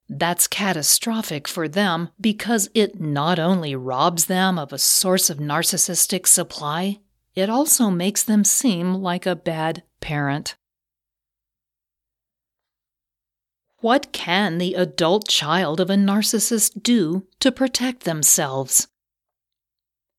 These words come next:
When you have realized that you have a narcissistic parent,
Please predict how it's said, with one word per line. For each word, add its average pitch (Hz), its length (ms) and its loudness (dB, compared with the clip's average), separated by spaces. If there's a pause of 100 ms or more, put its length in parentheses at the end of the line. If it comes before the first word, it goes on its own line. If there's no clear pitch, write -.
(600)
When 214 220 8
you 233 200 6
have 208 280 -2
realized 190 720 0
that 180 260 -4
you 156 260 -2
have 151 380 -2
a 165 60 -6
narcissistic 160 880 -4
parent, 180 440 0